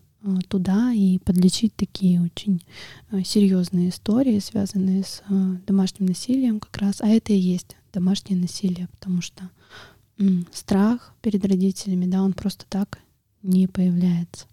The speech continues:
Скажи, с чем ты сегодня уходишь? С какими чувствами внутри?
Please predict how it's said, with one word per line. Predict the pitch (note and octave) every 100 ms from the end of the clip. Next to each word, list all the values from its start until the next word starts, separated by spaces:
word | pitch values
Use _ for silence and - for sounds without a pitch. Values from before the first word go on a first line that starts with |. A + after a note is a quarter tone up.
| _ _ _ - - - - - - - _
Скажи, | - - A3 A#3 A#3 A#3+ A#3 A3
с | -
чем | - A#3+ A#3
ты | A3
сегодня | - G#3+ G#3 G3+
уходишь? | G3 F#3+ B3 A#3+ G#3+ - - _ _
С | -
какими | - - A3 G#3+
чувствами | - A#3 - A3+ G3+ G3 G3 G3
внутри? | G3 G3 G3+ F#3 G#3 A3